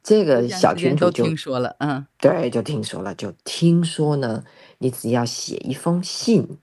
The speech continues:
Speaker 1: 给那叫什么的人，然后你就会收到玩具。
Speaker 2: 哇，这个吸引力可大了啊，
Speaker 1: 那叫美丽的误解。
Speaker 2: 所以 <laughs> 所以这个富二代他应该不缺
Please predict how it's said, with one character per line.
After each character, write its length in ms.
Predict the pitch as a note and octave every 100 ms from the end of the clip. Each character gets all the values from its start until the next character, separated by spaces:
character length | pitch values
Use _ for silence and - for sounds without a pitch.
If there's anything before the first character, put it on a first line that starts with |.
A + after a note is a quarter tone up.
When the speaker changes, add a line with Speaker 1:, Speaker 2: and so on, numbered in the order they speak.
| _ _ _
Speaker 1:
给 140 | - G#2
那 120 | B2
叫 200 | A#2+ C3
什 280 | D#3+ - G#2
么 140 | A2
的 140 | D#3+ A#2+
人， 520 | G#2 - G#2+ A#2+ D#3+ - _ _
然 180 | - A2
后 100 | -
你 180 | - A#2
就 180 | - A#2+
会 120 | A#2
收 200 | G#2+ -
到 140 | - -
玩 300 | - - -
具。 260 | - - _ _
Speaker 2:
哇， 320 | - C3 B2 C3+ -
这 140 | D#4+
个 60 | -
吸 180 | -
引 160 | D#3+ A2+
力 100 | B2
可 160 | - -
大 300 | - A#2 A#2
了 100 | A2+
啊， 240 | C3 E3+ _ -
Speaker 1:
那 280 | C3+ B2 C#3
叫 140 | E3+
美 220 | B2 B2+ G2+
丽 180 | E3
的 140 | D3+ A2+
误 160 | D3
解。 260 | A2+ - - - - - - - -
Speaker 2:
所 100 | A#3+
以 340 | A#3+ - - -
<laughs> 320 | _ _ _ -
所 120 | C4+
以 180 | D4+ G#3+
这 220 | C#4+ A#3+
个 120 | A3
富 160 | G#3+ A#3+
二 200 | B3 G#3+
代 200 | A#3 F#3+
他 160 | -
应 140 | G3 F#3+
该 160 | G3+
不 180 | F#3+ G#3
缺 480 | F#3 - F#3+ F3